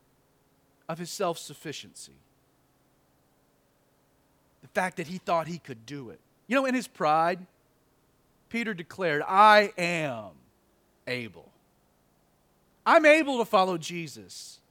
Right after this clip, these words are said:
But he's soon going to learn that he had greatly overestimated himself. Now,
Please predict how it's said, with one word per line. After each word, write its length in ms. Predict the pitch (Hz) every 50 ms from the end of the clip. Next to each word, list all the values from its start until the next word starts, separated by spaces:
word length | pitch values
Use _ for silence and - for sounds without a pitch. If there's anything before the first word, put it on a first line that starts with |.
| _ _ _ _ _ _ _ _ _ _ _ _ _ _ _ _ _ _ _ _
But 80 | - 180
he's 160 | 185 185 170
soon 600 | - - - 240 254 254 262 269 269 269 269 254
going 260 | 190 202 202 208 202
to 120 | 180 - 180
learn 360 | 165 175 185 196 202 202 190
that 120 | 180 156
he 140 | 151 180 180
had 160 | 160 139 139
greatly 520 | 131 131 147 170 180 180 170 185 185 175 - -
overestimated 1120 | 156 175 156 143 - - - 160 165 170 - - - - 131 120 107 98 95 85 82 -
himself. 400 | 87 80 80 - - - - - _ _ _ _ _ _ _ _ _ _ _ _ _ _ _ _ _ _ _ _ _ _ _ -
Now, 80 | 101